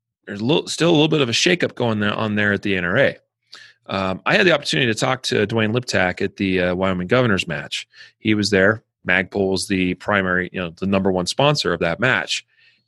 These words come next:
And I pulled him aside and, and chatted a little bit about him. And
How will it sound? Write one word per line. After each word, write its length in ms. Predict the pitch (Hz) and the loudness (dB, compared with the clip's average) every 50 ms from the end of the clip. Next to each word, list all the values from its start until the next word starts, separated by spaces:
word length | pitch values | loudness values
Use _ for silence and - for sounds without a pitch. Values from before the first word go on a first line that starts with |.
| _ _ | _ _
And 320 | - 101 95 92 87 85 80 | -4 -2 -2 0 0 0 -2
I 80 | 82 | -2
pulled 240 | - - 160 170 156 | 0 2 2 4 4
him 100 | 160 160 | 4 4
aside 460 | 147 - - - 135 123 127 139 139 | 4 2 2 2 2 2 2 2 2
and, 160 | 113 98 98 - - | 2 0 -2 -6 -8
and 120 | 110 107 104 | -8 -6 -2
chatted 340 | - - 220 240 254 147 | 0 0 0 0 0 -2
a 40 | 101 | -4
little 200 | 87 87 92 87 | -4 -6 -6 -4
bit 120 | 82 92 92 | -4 -4 -2
about 280 | 87 90 87 87 87 | 0 0 0 2 0
him. 100 | 92 87 _ _ _ - - - - - _ _ _ _ _ - | -2 -4 _ _ _ -20 -20 -20 -20 -20 _ _ _ _ _ -2
And 640 | 123 120 120 117 117 117 117 113 113 110 104 107 | 0 2 2 2 2 2 2 2 0 -2 -4 -4